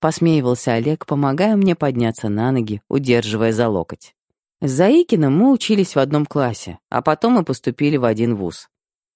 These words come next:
Но когда я бросила учёбу, то все контакты потерялись. Да мы и не общались особо.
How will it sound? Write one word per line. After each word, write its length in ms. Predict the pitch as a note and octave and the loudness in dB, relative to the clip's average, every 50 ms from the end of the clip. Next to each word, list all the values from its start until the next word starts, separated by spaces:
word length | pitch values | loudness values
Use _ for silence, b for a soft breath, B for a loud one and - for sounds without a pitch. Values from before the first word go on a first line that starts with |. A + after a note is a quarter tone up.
| - - | -6 -2
Но 140 | B2 C3 | -2 -2
когда 320 | C#3 - F#3+ F#3+ G3 A3+ A3 | 0 0 0 0 2 0 2
я 160 | A3 G#3+ F#3 | 2 2 2
бросила 420 | F3 F3 F#3 F3 - - E3+ E3+ | 2 2 0 0 0 0 0 0
учёбу, 520 | - - D3+ - - - C4+ C4 G#3+ D#3+ C3 | 0 0 -4 -6 -4 -2 -2 -2 0 -2 -4
то 100 | - C3 | -4 -4
все 220 | - - - - | -6 -2 -4 -2
контакты 500 | - - F3 B2+ - C3+ C3 - - B2 | 0 0 -2 -2 -2 -4 -4 -4 -4 -8
потерялись. 680 | - - - - C#3+ C3+ B2+ G#2+ F#2 E2 F2 - - _ _ _ _ _ _ _ _ _ - | -6 -6 -6 -4 -2 -2 0 -2 -2 -6 -8 -12 -16 _ _ _ _ _ _ _ _ _ -6
Да 180 | - F3 G3 A3 | -2 0 2 4
мы 200 | C4+ D#4+ E4 D#4 | 4 6 6 6
и 40 | C4 | 4
не 120 | B3 B3 | 4 4
общались 520 | A#3 A3+ - - - D4 C#4+ G#3+ - - A2+ | 2 0 -2 -2 -2 0 0 0 -2 -4 -6
особо. 440 | G2+ - - G2+ F#2 F#2 F2+ - | -6 -4 -4 -4 -4 -4 -6 -8